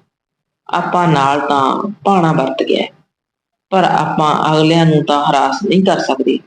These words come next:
ਪਤਾ ਨਹੀਂ ਕਿਵੇਂ ਅਸੀਂ ਦਿਲਾਂ 'ਤੇ ਪਹਾੜ ਰੱਖ ਕੇ ਹੌਸਲਾ ਕੀਤਾ। ਦੋਵੇਂ ਮਾਈਆਂ ਨੂੰ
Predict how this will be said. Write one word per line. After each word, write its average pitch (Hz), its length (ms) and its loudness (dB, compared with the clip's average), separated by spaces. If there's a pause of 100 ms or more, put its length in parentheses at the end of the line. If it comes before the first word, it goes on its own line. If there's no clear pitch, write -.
(720)
ਪਤਾ 208 240 2
ਨਹੀਂ 208 520 4 (340)
ਕਿਵੇਂ 175 340 4
ਅਸੀਂ 156 260 2
ਦਿਲਾਂ 151 320 2
'ਤੇ 135 420 0 (440)
ਪਹਾੜ 180 400 2
ਰੱਖ 139 300 -2
ਕੇ 139 340 2 (120)
ਹੌਸਲਾ 160 340 2
ਕੀਤਾ। 135 500 -2 (640)
ਦੋਵੇਂ 190 360 2
ਮਾਈਆਂ 143 400 2
ਨੂੰ 143 280 2